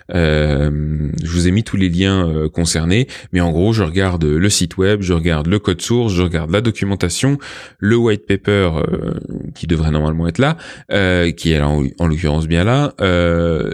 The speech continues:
les tendances et les discussions qu'il peut y avoir sur Crypto Compare,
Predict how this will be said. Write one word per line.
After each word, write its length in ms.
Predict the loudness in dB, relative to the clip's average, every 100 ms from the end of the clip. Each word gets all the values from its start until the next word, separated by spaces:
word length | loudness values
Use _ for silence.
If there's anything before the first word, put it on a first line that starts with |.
| -2
les 240 | 0 2
tendances 460 | 2 0 2 0 2
et 40 |
les 100 | 0
discussions 480 | 0 -2 -2 -2 -2
qu'il 140 | -4 -4
peut 160 | 0
y 100 | 2
avoir 240 | 2 0 0
sur 200 | -6 -2
Crypto 320 | -4 -2 -2
Compare, 520 | -2 -2 0 0